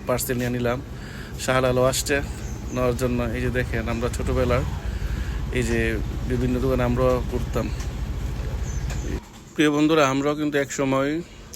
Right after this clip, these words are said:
এরকম দোকানে দোকানে যেতাম কিছু না কিছু নেওয়ার জন্য।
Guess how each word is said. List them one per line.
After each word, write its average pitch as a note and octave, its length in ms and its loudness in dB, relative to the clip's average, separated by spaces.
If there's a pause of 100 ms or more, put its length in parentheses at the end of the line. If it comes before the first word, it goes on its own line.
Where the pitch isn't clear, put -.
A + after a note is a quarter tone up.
এরকম B2+ 760 2
দোকানে B2 340 0
দোকানে A#2 340 2
যেতাম A2 520 0 (680)
কিছু - 180 -2
না A#2+ 100 4
কিছু A#2 220 -2
নেওয়ার A#2 300 4
জন্য। A2+ 340 2